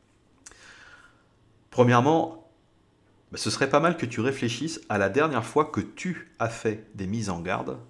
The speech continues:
à quelqu'un. Et je voudrais que tu te poses la question,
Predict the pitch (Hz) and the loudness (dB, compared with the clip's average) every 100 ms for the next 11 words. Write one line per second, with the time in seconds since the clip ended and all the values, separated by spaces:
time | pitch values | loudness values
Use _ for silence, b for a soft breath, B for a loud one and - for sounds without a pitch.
0 | _ _ _ - 107 - 92 - 78 - | _ _ _ -4 -4 -2 -6 -6 -16 -18
1 | _ _ _ _ _ - B B B B | _ _ _ _ _ -20 B B B B
2 | 92 101 160 202 - - - 185 151 123 | -4 0 0 0 -10 -12 -2 0 0 0
3 | 98 - 90 87 | -4 -6 -10 -10